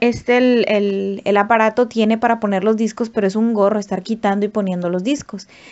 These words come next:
Entonces yo creo que sí, más adelante me voy a comprar una basecita para, para eso, para poner los discos. Entonces, bueno, este video que les grabé lo hice,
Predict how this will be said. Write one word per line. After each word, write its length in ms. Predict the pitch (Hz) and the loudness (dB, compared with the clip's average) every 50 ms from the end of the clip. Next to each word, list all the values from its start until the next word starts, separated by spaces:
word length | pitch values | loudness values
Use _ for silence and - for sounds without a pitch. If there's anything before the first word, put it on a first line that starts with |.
| - - - _ - | -20 -20 -20 _ -6
Entonces 340 | - 214 220 240 247 262 247 | -6 -4 -2 0 -2 0 0
yo 120 | 269 269 | 0 0
creo 140 | 277 285 277 | 0 0 0
que 120 | 285 302 | 0 -2
sí, 140 | 247 262 262 | 0 2 2
más 200 | 254 269 262 262 | 2 2 2 2
adelante 360 | 262 254 247 233 220 226 240 | 2 2 2 2 2 2 2
me 80 | 240 240 | 2 4
voy 100 | 226 214 | 4 2
a 80 | 214 214 | 2 0
comprar 260 | 233 220 220 214 208 | 0 0 0 0 2
una 180 | 208 214 208 | 2 2 2
basecita 640 | 202 196 190 196 190 - - 190 190 - 214 202 208 | 0 0 -2 -4 -8 -8 -8 -8 -4 -2 -4 -2 0
para, 440 | - 190 180 175 175 160 151 - - _ _ _ - - - - _ | 0 0 0 0 -2 -4 -6 -8 -12 _ _ _ -20 -20 -20 -12 _
para 220 | - 214 202 196 180 | 0 2 4 4 2
eso, 180 | 175 - 190 | 0 -2 -4
para 220 | 180 196 185 190 190 | -2 -2 -2 0 0
poner 240 | 208 202 202 190 190 | 0 0 2 2 2
los 180 | 208 202 202 | 2 2 2
discos. 380 | 196 202 185 - - 185 185 - - | 0 -2 -4 -4 -8 -10 -8 -2 0
Entonces, 420 | 233 247 254 269 262 294 285 269 | 2 2 2 2 0 0 0 2
bueno, 180 | 294 285 285 277 | 2 4 4 2
este 260 | 277 277 - 339 349 | 2 2 0 0 2
video 520 | 320 302 233 233 214 220 226 240 262 - - | 2 4 4 4 4 6 4 4 2 0 0
que 120 | - 220 | 0 2
les 180 | 208 196 190 196 | 2 2 2 4
grabé 420 | 196 180 180 175 175 190 202 - | 4 4 4 4 2 2 2 2
lo 160 | - 220 208 | 2 2 2
hice, 480 | 196 202 - - 233 220 226 226 226 | 2 2 0 0 2 2 2 2 0